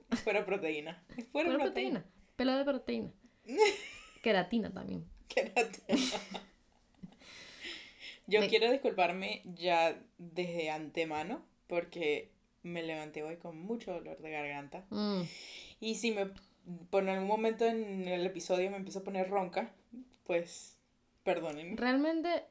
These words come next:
Speaker 2: la razón por la que estamos así, eh, yo estoy tomando un kombucha, un probiótico, un té probiótico, por, y bueno, Angie está tomando agua Alka-Seltzer.
Speaker 1: <laughs>
Speaker 2: La realidad es que ayer estábamos en un bar de tacos tomando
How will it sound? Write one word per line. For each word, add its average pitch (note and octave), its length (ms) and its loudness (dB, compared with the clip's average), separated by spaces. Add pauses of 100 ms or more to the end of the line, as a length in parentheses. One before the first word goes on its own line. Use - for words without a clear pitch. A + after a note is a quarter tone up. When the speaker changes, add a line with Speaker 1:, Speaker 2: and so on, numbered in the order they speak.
(320)
Speaker 2:
la A3 180 0
razón G#3 300 -2
por A3+ 140 -6
la A#3+ 160 0
que F3+ 80 -12
estamos G3 320 -4
así, G3+ 480 -4 (480)
eh, F3 240 -4
yo E3 60 -6
estoy F3+ 160 -6
tomando G3 320 -2
un F#3+ 120 -4 (120)
kombucha, G3 600 -2 (640)
un F#3+ 80 -8
probiótico, F#3 680 -2
un E3+ 140 -2
té E3+ 100 -6
probiótico, F3+ 560 -4 (1300)
por, F#3+ 420 2
y F#3 140 0
bueno, F3 240 0
Angie F3 180 -4
está F3+ 160 -6
tomando F3+ 520 0
agua F3 240 0
Alka-Seltzer. F3 680 -4 (440)
Speaker 1:
<laughs> - 1120 -18
Speaker 2:
La G3 160 6
realidad G3 320 8
es G3 80 -2
que A3+ 120 4
ayer G3+ 340 6
estábamos G3 480 2
en G3 140 0
un F3+ 340 -2
bar F#3+ 180 2
de G3+ 80 -4
tacos G3 380 -2
tomando E3+ 580 -4